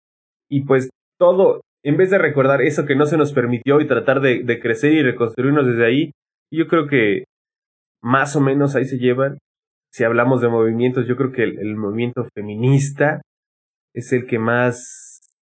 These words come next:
asemeja, más recuerda al movimiento estudiantil. Lógicamente también, eh,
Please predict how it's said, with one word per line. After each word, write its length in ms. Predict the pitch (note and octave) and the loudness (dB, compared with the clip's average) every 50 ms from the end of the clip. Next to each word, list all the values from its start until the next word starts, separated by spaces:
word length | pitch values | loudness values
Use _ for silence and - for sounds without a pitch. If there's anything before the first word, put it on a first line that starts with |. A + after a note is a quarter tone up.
| _ _ _ - | _ _ _ -20
asemeja, 480 | - - - A2 A#2 A#2+ B2 B2 C3 | -18 -16 -12 -8 -6 -6 -4 -2 -2
más 180 | B2 B2 B2 A#2 | 0 0 0 0
recuerda 840 | A#2 A#2+ - - _ _ C3+ C#3 C#3 C#3 C#3 C#3+ C#3+ C#3+ D3 C#3+ C3+ | -2 -6 -6 -8 _ _ 2 4 4 4 4 4 2 2 2 2 2
al 100 | B2 A#2+ | 0 -2
movimiento 320 | A#2 A2+ B2 C3 C3 C3 | -4 -4 -6 -6 -6 -8
estudiantil. 600 | - - A#2+ A2+ A2+ A2 - C#3+ D#3 E3+ F#3 F#3 - _ _ _ _ _ _ _ _ _ _ _ _ _ _ | -8 -6 -4 -4 -4 -2 -2 0 0 2 0 -2 -4 _ _ _ _ _ _ _ _ _ _ _ _ _ _
Lógicamente 580 | A#2 A2 A2+ A2 - - A2 A2 A2+ A2 A2+ - | -8 -6 -6 -6 -6 -6 -4 -4 -4 -4 -4 -6
también, 420 | G2+ G2 G#2 A2 A2+ A2+ A2+ G#2+ | -6 -6 -4 -2 -2 -2 -2 -4
eh, 180 | G2 F#2 D2 | -6 -8 -10